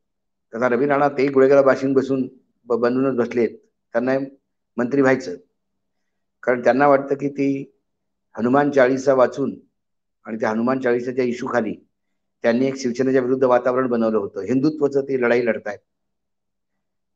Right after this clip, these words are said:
आता ते आणि त्यांच्या पत्नी दोघेही मिळून उद्धव ठाकरे आणि शिवसेनेला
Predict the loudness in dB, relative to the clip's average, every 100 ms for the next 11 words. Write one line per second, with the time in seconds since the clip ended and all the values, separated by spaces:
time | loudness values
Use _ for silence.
0 | -6 2 2 2 -2 _ _ _ _ _
1 | _ _ _ 0 2 2 0 0 0 -2
2 | -4 -4 -2 2 4 4 2 -2 -6 -16
3 | _ _ _ _ _ _ _ _ _ _
4 | -10 -2 0 2 0 0 0 0 0 -2
5 | -2 0 0 0 -2